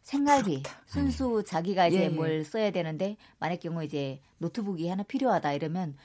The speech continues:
Speaker 1: 부모한테 손 내밀 형편이 안 되면 본인이 스스로 알아서 이제 노트북을
Speaker 3: 음.
Speaker 1: 구매할 수 있는 그런 아르바이트를 하는 게 있고요.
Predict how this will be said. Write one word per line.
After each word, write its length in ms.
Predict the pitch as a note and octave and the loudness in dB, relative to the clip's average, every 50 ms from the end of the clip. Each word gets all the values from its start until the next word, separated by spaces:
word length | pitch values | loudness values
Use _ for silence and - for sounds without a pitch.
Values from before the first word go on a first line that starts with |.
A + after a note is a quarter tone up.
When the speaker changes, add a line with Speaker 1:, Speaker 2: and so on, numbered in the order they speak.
| - _ _ | -20 _ _
Speaker 1:
부모한테 420 | - G#3 G3 G#3 G#3 G3+ F3+ G3+ F#3 | -4 0 2 2 2 2 0 -2 -4
손 180 | - A#3 G#3+ | -4 -2 -2
내밀 280 | G#3 G#3+ G3+ G3 F#3+ F#3 | 0 0 0 0 0 0
형편이 320 | G3 G#3+ G#3+ B3+ A#3 G#3 F#3 | 0 -2 -2 -2 -2 -2 -2
안 100 | D#3+ D3 | -2 -2
되면 320 | D#3 D3+ F#3+ A3+ C#4 D4+ _ _ _ - | -2 -2 -2 -4 -6 -8 _ _ _ -6
본인이 340 | - G#3+ A3+ G#3 A3+ G3 F#3 | -2 0 2 2 2 0 -2
스스로 360 | F3 - A3 - B3 A3 F3+ | -4 -6 -8 -6 -4 -2 0
알아서 360 | C#3 C#3+ C#3+ D#3 D#3+ C#3+ D#3 C#3 | 2 2 2 0 -2 -2 -4 -6
이제 280 | C3+ C3+ - C3+ C3 | -6 -4 -6 -6 -6
노트북을 420 | B2+ C#3 C#3 - - - A#2 D#3 D#3 | -6 -8 -10 -8 -6 -4 -4 -4 -4
Speaker 3:
음. 40 | |
Speaker 1:
구매할 300 | F3 - D#3+ D#3+ D3 C#3+ | -4 -4 -4 -4 -4 -4
수 140 | C#3+ - - | -6 -6 -8
있는 180 | D3 C3+ C3+ C3 | -8 -6 -8 -8
그런 240 | - C#3+ D#3+ D3 B2+ | -8 -8 -8 -6 -4
아르바이트를 760 | B2+ C#3 C#3 E3+ E3 D3 C#3+ C#3 - - C#3+ - C#3 C#3 D3+ | -4 -4 -4 -4 -4 -4 -6 -6 -8 -10 -10 -8 -8 -8 -6
하는 160 | F#3 F#3 F#3+ F3 | -4 -4 -4 -4
게 300 | F3 D#3+ C#3+ C3+ C3 - - | -4 -6 -6 -6 -8 -10 -12
있고요. 440 | C3+ C3 _ - C#3 C3+ D3 D3+ | -16 -16 _ -10 -8 -8 -8 -8